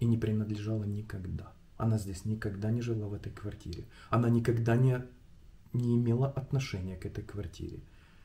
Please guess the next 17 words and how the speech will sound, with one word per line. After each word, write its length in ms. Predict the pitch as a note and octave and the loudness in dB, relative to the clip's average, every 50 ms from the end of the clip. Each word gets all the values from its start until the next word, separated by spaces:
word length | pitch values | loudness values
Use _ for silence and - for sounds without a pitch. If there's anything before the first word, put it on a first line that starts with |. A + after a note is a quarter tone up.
| - - - - - - - - - - - - - - - - - | -20 -20 -20 -20 -20 -20 -20 -20 -20 -20 -20 -20 -20 -20 -20 -6 0
Вы 140 | A2+ B2 B2+ | 0 2 2
сейчас 320 | - A#2+ - B2+ A#2 - | 2 2 0 0 -2 -4
все 280 | - - - C#3 D#3+ E3+ | -6 0 2 2 2 2
позже 320 | E3 - A2+ A2 G#2+ A2 | 0 0 -2 -2 0 2
узнаете. 600 | A2 A2+ A2+ - A2+ G2+ G2 F#2+ - - - - - - - - - - - - | 0 0 0 0 -2 -2 -2 -4 -8 -10 -12 -14 -18 -20 -20 -20 -20 -20 -4 -2
Почему? 480 | A#2+ - - - - A2+ G#2 F#2+ F2+ - - - - | -2 0 0 0 0 0 0 0 -4 -8 -12 -6 -4
Я 100 | A#2+ A#2+ | 0 0
расскажу 380 | A#2+ A#2 A#2 - A#2 A2+ B2 C3 | 0 0 0 0 -2 0 2 2
вам 160 | C3+ C#3 C3 | 4 4 2
всю 200 | - - - A2 | 2 0 -4 -6
правду. 520 | - - A2+ A2 G#2 F2+ F2 F2+ F2+ - - - - - - - - - - - - - - - - - - - | -4 -2 -2 -2 -2 -2 -6 -8 -10 -12 -14 -18 -20 -20 -20 -20 -20 -20 -20 -20 -20 -20 -20 -20 -20 -20 -8 -2
Для 160 | A2+ A#2+ A#2+ | 0 2 6
меня 200 | B2+ C3 C#3 C#3+ | 8 8 8 8
это 160 | C#3 C3+ C3 | 6 4 4
очень 320 | B2+ C3+ C3+ C3+ - C3 | 6 6 6 6 4 2
сложно 420 | - - A2 A2 A2 A2 A#2+ A2 G#2+ | 2 2 0 0 0 0 0 0 0
дается. 480 | G#2+ G#2+ G#2 G2+ F#2+ F#2 - - - | 0 0 -2 -2 -4 -6 -8 -12 -16